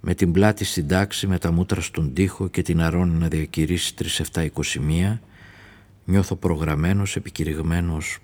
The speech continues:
περιθωριακός. Είμαι ο γιος του Κουκουέ που ζει στην εξορία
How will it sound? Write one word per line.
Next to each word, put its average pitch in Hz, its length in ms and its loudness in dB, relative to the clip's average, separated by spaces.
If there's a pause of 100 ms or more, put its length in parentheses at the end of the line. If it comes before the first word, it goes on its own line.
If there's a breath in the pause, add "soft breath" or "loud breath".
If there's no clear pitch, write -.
(100)
περιθωριακός. 78 960 -6 (1160 soft breath)
Είμαι 110 240 6
ο 110 80 6
γιος 113 240 4
του 107 120 -4
Κουκουέ 104 500 4
που - 140 -6
ζει 87 140 0
στην 90 200 -2
εξορία 82 680 -2